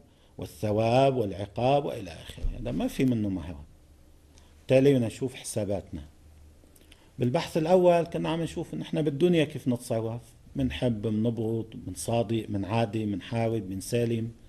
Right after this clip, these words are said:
فبناخد هذا الميزان بتقييم الأشخاص. لكن الأهم اللي هو له علاقة فيي وفيك،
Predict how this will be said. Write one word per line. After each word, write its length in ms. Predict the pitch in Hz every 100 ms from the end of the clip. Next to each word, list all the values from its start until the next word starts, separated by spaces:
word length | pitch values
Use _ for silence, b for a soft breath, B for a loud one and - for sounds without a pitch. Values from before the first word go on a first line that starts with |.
| b b b
فبناخد 640 | - 180 202 185 165 147 127
هذا 200 | 143 131
الميزان 480 | 113 110 98 127 113
بتقييم 420 | 104 104 110 101
الأشخاص. 680 | 87 92 - 87 - - - - - - B B B B B B B 120
لكن 280 | 120 127
الأهم 600 | 127 123 135 180 185 160 - - -
اللي 100 | 113
هو 140 | 117 123
له 140 | 127
علاقة 500 | 120 139 147 147 143
فيي 460 | - - 139 139 143
وفيك، 720 | 131 - 185 117 - -